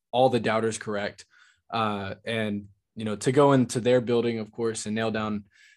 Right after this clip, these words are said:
such a huge shot like that, especially for Maxi Kleber, um, you know, that, that's just incredible. Uh, of course, you know, we would be having a completely different conversation if he had missed it or if it came off his fingertips point two seconds later.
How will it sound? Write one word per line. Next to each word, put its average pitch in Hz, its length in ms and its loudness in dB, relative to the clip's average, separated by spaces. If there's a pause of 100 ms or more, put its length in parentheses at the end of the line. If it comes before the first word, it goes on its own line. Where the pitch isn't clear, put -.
such - 300 -2
a - 40 -6
huge 131 300 -4
shot 113 280 -4
like 110 180 -8
that, 110 280 -4
especially 120 360 0
for 101 120 -12
Maxi 107 360 -4
Kleber, 110 340 -6 (440)
um, 104 460 -6 (300)
you 113 60 -4
know, 98 160 -4 (480)
that, 117 180 -2
that's 117 200 -4
just - 180 -8
incredible. 113 540 -2
Uh, 110 480 -4
of 107 180 -10
course, - 380 -4 (560)
you 110 60 -8
know, 101 160 -8 (380)
we 135 160 0
would 135 80 4
be 131 100 4
having 123 320 2
a 120 40 -2
completely 127 400 -2
different 120 300 -6
conversation 113 600 -4
if 101 100 -10
he 110 80 -4
had 104 220 -4
missed 113 280 -2
it 113 100 2
or 110 180 -4
if 107 120 -10
it 98 80 -10
came 113 200 -4
off 107 140 -4
his 110 140 -6
fingertips 107 640 -6 (320)
point 175 240 4
two 156 120 2
seconds 131 340 0
later. 101 320 -2